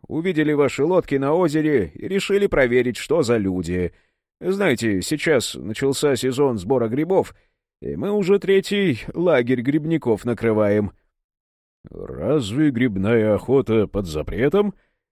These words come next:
поднял бровь Юрий Дмитриевич. «В чем криминал?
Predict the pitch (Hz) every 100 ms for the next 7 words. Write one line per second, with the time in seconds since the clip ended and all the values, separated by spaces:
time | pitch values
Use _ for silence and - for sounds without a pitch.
0 | _ _ - 113 131 127 123 117 - 127
1 | 131 127 156 131 90 85 82 - - _
2 | _ _ _ _ _ - 78 - - 175
3 | 131 147 175 180 101 69